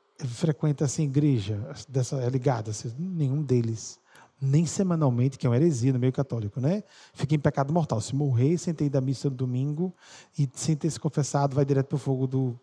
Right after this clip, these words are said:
purgatório ou do inferno. Se Nossa Senhora pegar no, na curva, a pessoa não vai pro inferno. <laughs> Ma-, mais ou menos assim. É porque é meio infantil isso, né, gente? Tantas coisas podem impedir da pessoa ir à missa.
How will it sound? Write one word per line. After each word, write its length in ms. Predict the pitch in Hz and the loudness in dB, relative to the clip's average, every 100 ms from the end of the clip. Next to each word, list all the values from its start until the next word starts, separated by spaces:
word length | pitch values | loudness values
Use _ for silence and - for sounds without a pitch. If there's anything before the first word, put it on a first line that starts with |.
| - | -2
purgatório 420 | 131 131 170 170 | 2 4 4 2
ou 40 | |
do 80 | 175 | 2
inferno. 420 | 185 - 143 127 131 - | 0 -2 -4 -4 -8 -12
Se 120 | 113 | -2
Nossa 200 | 170 165 | 0 2
Senhora 240 | 170 170 151 | 0 2 2
pegar 340 | - 156 165 | 4 4 6
no, 140 | 185 208 - - | 4 0 -10 -2
na 140 | 175 | 0
curva, 600 | - - 180 156 160 220 - _ _ - - | 0 -2 2 4 4 2 0 _ _ -12 -4
a 100 | 147 | 0
pessoa 300 | 160 131 151 | 0 0 2
não 80 | |
vai 120 | 139 139 | 2 2
pro 140 | 165 | 0
inferno. 480 | 170 156 143 110 143 _ | -2 -2 -2 -2 -6 _
<laughs> 80 | - | -6
Ma-, 160 | 147 151 120 190 | -2 0 0 0
mais 240 | 139 151 156 | 2 4 4
ou 60 | |
menos 280 | 143 147 135 | 2 2 4
assim. 340 | 151 131 135 117 - - | 2 2 -6 -8 -10 -6
É 80 | 349 | -2
porque 140 | - | 2
é 20 | |
meio 140 | 240 233 | 2 2
infantil 560 | - 269 196 - 175 | 0 -2 -4 -2 0
isso, 260 | 143 117 147 | 0 -2 -2
né, 120 | 185 | 0
gente? 340 | 151 123 123 _ _ _ _ _ - | 0 -2 -6 _ _ _ _ _ -4
Tantas 300 | 381 311 - | -2 -2 0
coisas 200 | 208 165 | 0 2
podem 240 | 180 165 | 0 2
impedir 240 | 143 151 | 0 -2
da 80 | 147 | -2
pessoa 300 | 147 143 151 | -2 -2 0
ir 80 | 139 | 0
à 40 | |
missa. 520 | 131 139 165 - 156 | 0 -2 -4 -6 -8